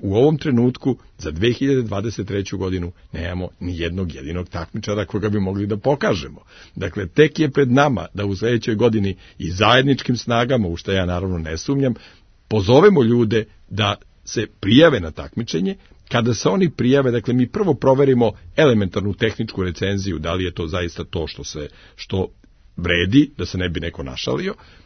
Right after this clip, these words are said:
Nakon toga kreće taj čitav sistem obuka, ocenjivanja i rangiranja.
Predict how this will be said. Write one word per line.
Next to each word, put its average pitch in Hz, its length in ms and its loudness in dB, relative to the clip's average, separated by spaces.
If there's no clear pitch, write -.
Nakon 151 400 0
toga 127 220 2
kreće 123 320 -2
taj 104 160 -2
čitav 123 260 -2
sistem 104 400 -2
obuka, 147 440 0
ocenjivanja 151 720 2
i 220 260 2
rangiranja. 113 800 4